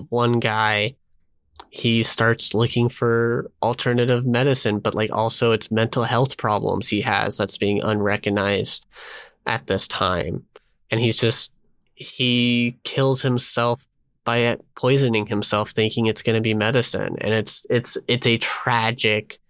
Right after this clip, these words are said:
scene to sit through and watch because he's just in so much pain and he's just trying to find some sort of solace, and he's speaking to spirits to try to help him.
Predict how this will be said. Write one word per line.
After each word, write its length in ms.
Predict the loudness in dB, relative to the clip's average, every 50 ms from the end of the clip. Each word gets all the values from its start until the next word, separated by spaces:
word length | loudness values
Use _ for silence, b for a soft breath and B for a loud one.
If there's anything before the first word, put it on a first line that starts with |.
| _ _ _ _
scene 680 | -6 -4 -4 -2 0 2 2 2 2 2 2 0 -2 -4
to 340 | -2 0 0 0 0 0 -4 _ _ _ _ _
sit 420 | -8 -8 -6 -2 0 0 0 0 -2
through 260 | -2 0 0 2 2
and 180 | 2 0 -2
watch 440 | -2 0 2 2 2 0 -2 -2 -2
because 500 | -2 -4 0 2 2 2 2 2 -2 -6 b b b b b b b b
he's 240 | -2 0 0 2 2
just 200 | 2 0 0 2
in 120 | 0 0
so 200 | 0 2 2 2
much 340 | 2 2 2 0 -2 -6 -8 _
pain 500 | -12 -8 -2 0 2 2 4 2 2 2
and 80 | 2 0
he's 120 | 0 0 0
just 180 | -2 -4 -4
trying 400 | -4 -4 -2 0 0 2 2 0
to 380 | 0 0 0 2 2 2 2 0 B B B B B B B B B B B B B
find 800 | _ _ _ _ _ -2 0 2 2 2 2 2 2 0 -2 -6 _ _ _
some 460 | -8 -6 -6 -4 -2 0 0 0 0
sort 260 | -2 0 0 2 2
of 120 | 2 0 0
solace, 600 | -2 -2 0 0 2 2 2 0 0 -2 0 0
and 240 | 0 0 0 -2 B B B B B B _
he's 240 | 0 2 2 2
speaking 540 | 0 -2 0 2 2 2 2 0 0 0 0
to 160 | 2 0 0
spirits 760 | 0 0 -4 -4 -2 0 2 2 4 4 2 2 0 -4 -4
to 100 | -2 -2
try 240 | -2 0 0 0 2
to 80 | 2 0
help 320 | 0 0 0 0 0 -2
him. 380 | -2 0 2 2 2 0 -2 B